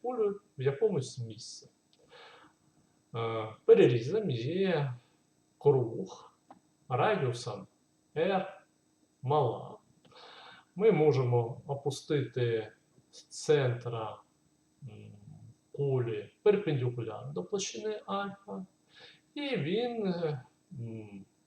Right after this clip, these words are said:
пройде ч-, через, е, точку центра круга перерізу. Ми це вже, е, розглядали. Таким чином ми отримаємо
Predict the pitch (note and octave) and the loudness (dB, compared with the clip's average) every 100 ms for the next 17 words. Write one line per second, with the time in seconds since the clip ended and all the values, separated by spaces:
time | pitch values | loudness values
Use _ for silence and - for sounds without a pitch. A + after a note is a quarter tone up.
0 | _ B2+ B2+ A#2 B2+ F#3+ A#3 A#3 A3 - | _ 0 2 0 0 0 2 2 0 -4
1 | - - _ _ - D#3+ G3 F#3+ F3+ D#3 | -10 -14 _ _ -6 0 2 4 2 2
2 | C#3+ D3 D3 C#3 C3 - _ _ _ - | 4 6 6 4 -2 -12 _ _ _ -2
3 | C3+ C#3+ - F#3+ F#3 - - C3+ C3 C3+ | -2 -2 -6 -8 -8 -10 0 2 2 -2
4 | - E3 F3 F3 - _ _ _ - C#3 | -2 0 0 -4 -12 _ _ _ -2 2
5 | C3 A#2+ A#2 B2 - - _ - C3 C3 | 2 0 -4 -6 -6 -16 _ 0 2 2
6 | A#2 G#2 - - - _ _ _ _ _ | 0 -8 -18 -20 -20 _ _ _ _ _
7 | - A3+ - - B2+ C3+ A2 A2+ A#2 C#3 | 2 2 2 -2 -2 0 -4 -2 -2 -4
8 | - _ _ _ A#2 A2 A2 G#2 B2+ B2+ | -10 _ _ _ -10 -8 -8 -6 -2 -2
9 | B2+ A2 G2 F2 - _ _ - - - | -2 -6 -8 -14 -16 _ _ -20 -20 -20
10 | - - _ _ - D3+ G3 - A3+ F#3 | -20 -20 _ _ -6 2 4 4 2 4
11 | D3+ C3+ D3+ D3+ C3+ B2 A#2+ A#2 A#2 A2+ | 4 4 6 4 4 2 2 0 -2 -4